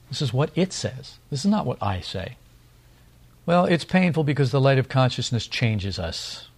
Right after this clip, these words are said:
And we resist change like stubborn mules sometimes, clinging to our habits, our patterns, our self-justifications, our internal accounts, and most of all, the self-love.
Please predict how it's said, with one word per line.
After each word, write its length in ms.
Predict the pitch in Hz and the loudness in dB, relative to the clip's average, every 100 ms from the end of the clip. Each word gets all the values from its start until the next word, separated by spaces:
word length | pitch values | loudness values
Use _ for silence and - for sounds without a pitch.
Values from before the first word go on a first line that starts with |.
| - | -4
And 200 | 139 147 | -2 0
we 100 | 160 | 0
resist 640 | 156 135 113 151 151 - | 0 0 2 0 0 -8
change 480 | - 151 160 175 151 | -2 0 2 0 2
like 220 | 135 127 | 0 0
stubborn 500 | - - 151 160 143 | -2 2 2 4 6
mules 480 | 131 175 214 123 92 | 6 8 8 6 0
sometimes, 680 | - 95 95 104 113 117 - _ - - | -6 -8 -8 -10 -10 -12 -16 _ -20 -8
clinging 460 | - 170 185 185 | 2 6 8 6
to 140 | 135 117 | 4 2
our 100 | 107 | 2
habits, 480 | 120 143 143 135 | 2 2 0 -4
our 60 | - | -6
patterns, 520 | - - 131 135 127 | -2 2 4 4 0
our 80 | 104 | -4
self-justifications, 1200 | - 143 135 - 131 - 120 - 123 120 123 113 | -2 0 0 0 0 0 -4 0 -2 0 -2 -2
our 80 | 98 | -4
internal 460 | 104 - 143 143 | -6 -4 -2 0
accounts, 500 | 131 - 123 127 - - - | -2 0 0 0 -4 -12 -2
and 420 | 113 113 113 117 | 4 6 6 8
most 340 | 123 131 - | 8 6 4
of 80 | 131 | 4
all, 320 | 139 170 202 | 6 6 4
the 160 | 180 185 | 4 2
self-love. 840 | - - 117 139 160 208 196 95 | 0 -4 -4 -2 -2 -4 -4 -8